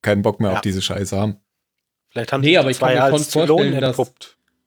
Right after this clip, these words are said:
Speaker 3: der, dass sich, dass da zumindest irgendjemand mal fragt, „Weiß der Commander davon?“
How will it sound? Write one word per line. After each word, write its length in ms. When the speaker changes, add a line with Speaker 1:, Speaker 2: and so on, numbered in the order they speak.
Speaker 3:
der, 160
dass 220
sich, 200
dass 220
da 240
zumindest 560
irgendjemand 640
mal 140
fragt, 360
„Weiß 240
der 180
Commander 540
davon?“ 560